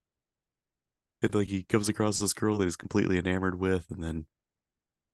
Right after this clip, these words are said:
they start a relationship, and then it ends up, she ends up not being what he originally thought, and she's nuts. And it just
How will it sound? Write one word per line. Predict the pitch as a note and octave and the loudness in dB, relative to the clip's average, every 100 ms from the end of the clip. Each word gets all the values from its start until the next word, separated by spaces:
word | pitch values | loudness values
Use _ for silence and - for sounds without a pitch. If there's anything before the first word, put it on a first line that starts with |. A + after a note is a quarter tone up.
| - | 0
they | F2 | 2
start | - F#2 | 4 4
a | F#2 | 4
relationship, | F2+ E2+ F2 - E2 - F2 - | 4 6 4 2 -2 0 2 0
and | E2+ | 0
then | E2+ | 0
it | E2 | 0
ends | - E2 E2+ | 0 -2 2
up, | E2 D#2 _ _ _ _ _ - | 0 0 _ _ _ _ _ -2
she | - F#2+ | 2 2
ends | F#2 G2 | 2 0
up | - | 0
not | E2 E2 - | 0 -2 -2
being | F2 F2 F2+ F2 E2+ - _ _ _ _ _ _ _ _ _ _ _ | 2 4 4 0 -4 -8 _ _ _ _ _ _ _ _ _ _ _
what | F#2 F#2+ | 0 2
he | F2 | 2
originally | F#2 F#2+ G2 F2+ | 2 0 2 2
thought, | F2+ G2 G2+ - | 2 2 4 2
and | - | -2
she's | E2 - | -4 0
nuts. | F2+ B2 C3+ - - _ _ _ _ _ _ _ _ _ _ _ _ _ _ _ _ _ _ _ _ _ _ _ F2+ | 2 2 2 0 0 _ _ _ _ _ _ _ _ _ _ _ _ _ _ _ _ _ _ _ _ _ _ _ -2
And | E2+ D#2+ | 0 0
it | D#2 | 2
just | E2 - | 2 2